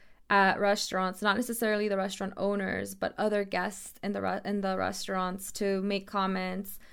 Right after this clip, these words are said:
specifically about their use of Spanish in the restaurant.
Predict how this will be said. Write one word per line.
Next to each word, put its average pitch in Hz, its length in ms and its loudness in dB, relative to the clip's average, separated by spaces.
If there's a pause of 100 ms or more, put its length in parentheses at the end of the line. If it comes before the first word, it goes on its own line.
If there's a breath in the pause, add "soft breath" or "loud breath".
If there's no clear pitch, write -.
(420 soft breath)
specifically 226 680 2
about 196 300 4
their 196 400 6
use 202 340 -4
of 196 100 -2
Spanish 190 680 0 (120)
in 196 160 2
the 180 100 0
restaurant. - 640 -4